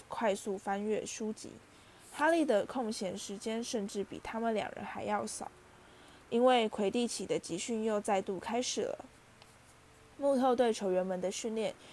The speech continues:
远比过去严格许多，甚至连雪融之后的绵绵春雨也无法浇熄他旺盛的斗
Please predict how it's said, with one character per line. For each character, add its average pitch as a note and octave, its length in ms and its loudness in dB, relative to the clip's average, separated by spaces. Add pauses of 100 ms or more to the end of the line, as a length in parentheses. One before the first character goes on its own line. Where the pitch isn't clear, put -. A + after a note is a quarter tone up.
(160)
远 G#3 180 0
比 G#3+ 160 0
过 G#3+ 180 4
去 G#3 220 -2
严 F3 240 -4
格 A3 180 0
许 - 200 -6
多， F#3+ 300 -4 (520)
甚 C#4+ 220 0
至 C#4+ 200 6
连 G3+ 260 4
雪 G3+ 200 2
融 D#3 240 0
之 B3 160 -2
后 C4 220 2
的 G#3 140 0
绵 F#3 200 -2
绵 F#3+ 240 -2
春 A#3+ 200 -4
雨 B3+ 200 -2 (300)
也 F3+ 120 2
无 F3+ 100 4
法 G#3+ 200 4
浇 G3 180 0
熄 - 240 -2
他 F#3+ 220 0
旺 G3+ 240 2
盛 F#3 220 -6
的 - 100 -6
斗 - 180 -2